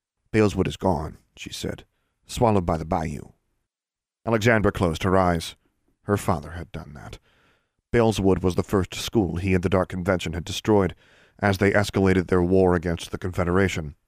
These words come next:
"I'm sorry," she said. "I didn't—" "I know, Alexandra.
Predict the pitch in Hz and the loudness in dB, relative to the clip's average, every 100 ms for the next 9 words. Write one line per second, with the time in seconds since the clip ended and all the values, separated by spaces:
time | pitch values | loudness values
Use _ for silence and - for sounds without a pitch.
0 | _ _ _ _ _ _ 85 85 - 82 | _ _ _ _ _ _ -12 -10 -10 -8
1 | 85 82 82 85 - - 80 - _ _ | -8 -8 -8 -10 -12 -12 -14 -16 _ _
2 | _ - 87 95 85 - 147 226 202 185 | _ -12 -8 -8 -10 -10 -6 -2 -2 -2
3 | - 107 101 95 87 87 | -8 -10 -10 -10 -8 -6